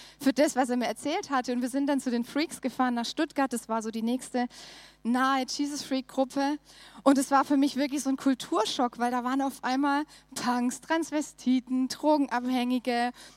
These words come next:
und, und die haben Gott angebetet, die haben Lieder gesungen mit einer Inbrunst und mit einer Leidenschaft, mit der Ratte auf der Schulter. Das war echt,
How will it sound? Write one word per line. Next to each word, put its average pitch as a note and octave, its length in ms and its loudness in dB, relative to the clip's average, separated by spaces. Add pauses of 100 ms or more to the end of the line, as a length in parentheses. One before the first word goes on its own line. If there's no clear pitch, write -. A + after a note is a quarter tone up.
(280)
und, C#4+ 260 4 (420)
und C4 180 4
die C4 140 0
haben B3 220 0
Gott - 240 2 (100)
angebetet, B3+ 680 -2
die A#3+ 100 -2
haben C4 160 0
Lieder D4 240 0
gesungen C4 540 0 (300)
mit B3+ 160 0
einer B3+ 300 2
Inbrunst D4 500 0
und C4+ 60 -2
mit B3 100 -2
einer A#3 200 0
Leidenschaft, C#4+ 880 -2 (1120)
mit C#4 180 4
der D4 140 2
Ratte F4+ 300 2
auf - 160 2
der E4+ 100 2
Schulter. D#4+ 680 0 (400)
Das C4 260 2
war D4+ 180 6 (160)
echt, - 160 -6